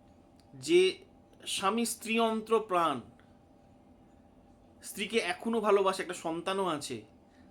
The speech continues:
বা সন্তান হয়তো আসেনি, সম-, সদ্য বিবাহ হয়েছে বা এক দু বছর বিয়ে হয়ে সন্তান এখনো আসেনি,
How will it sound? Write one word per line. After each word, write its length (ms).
বা 80
সন্তান 380
হয়তো 200
আসেনি, 400
সম-, 520
সদ্য 340
বিবাহ 360
হয়েছে 300
বা 80
এক 180
দু 100
বছর 220
বিয়ে 280
হয়ে 140
সন্তান 300
এখনো 240
আসেনি, 280